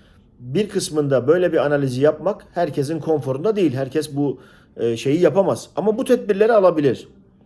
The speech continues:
Dolayısıyla yüksek süt verimli hayvanlarda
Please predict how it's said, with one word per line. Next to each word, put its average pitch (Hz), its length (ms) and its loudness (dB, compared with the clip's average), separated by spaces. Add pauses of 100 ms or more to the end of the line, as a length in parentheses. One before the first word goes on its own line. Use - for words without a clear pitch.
(720)
Dolayısıyla 202 600 4 (1600)
yüksek 147 380 2
süt 226 260 -8
verimli 196 260 4
hayvanlarda 165 800 2